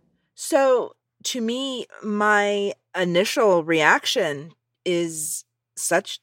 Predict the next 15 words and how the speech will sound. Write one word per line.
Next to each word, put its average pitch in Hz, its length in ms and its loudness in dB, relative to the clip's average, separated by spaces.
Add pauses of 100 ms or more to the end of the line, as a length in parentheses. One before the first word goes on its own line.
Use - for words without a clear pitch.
(120)
disappointment 190 760 0 (520)
with 160 580 0
this 180 380 -6
letter 156 240 4
writer. 139 300 2
I 156 100 0
feel 180 240 -2
like 214 200 0
it 190 100 0
is 170 80 -2
such - 240 -2
an, 175 180 -6 (100)
an, 160 180 -8 (100)
a 151 40 -8
responsibility 160 1160 0